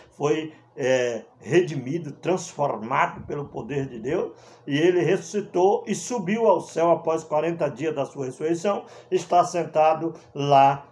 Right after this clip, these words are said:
no tabernáculo celeste, que é o propiciatório celestial, e ele está lá como mediador entre Deus e o homem, e só ele pode interceder por você, só ele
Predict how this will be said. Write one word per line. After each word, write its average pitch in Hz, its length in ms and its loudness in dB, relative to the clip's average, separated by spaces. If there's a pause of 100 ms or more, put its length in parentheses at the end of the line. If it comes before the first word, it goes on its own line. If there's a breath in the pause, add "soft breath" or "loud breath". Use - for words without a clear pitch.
no 175 240 -2
tabernáculo 131 1000 0
celeste, 165 1000 0 (280 soft breath)
que 151 100 -4
é 147 60 4
o 139 80 0
propiciatório 147 800 -2
celestial, 180 720 0 (300 loud breath)
e 180 100 8
ele 208 160 6
está 202 360 2
lá 185 200 8
como 196 240 0
mediador 196 720 6
entre 165 260 0
Deus 151 320 0
e 202 40 -2
o - 80 -2
homem, 233 280 2 (240 loud breath)
e 196 80 -4
só 247 320 4
ele 226 260 8
pode 180 380 2
interceder 165 640 -2
por 139 120 -8
você, 143 360 -6
só 143 200 -4
ele 143 200 -4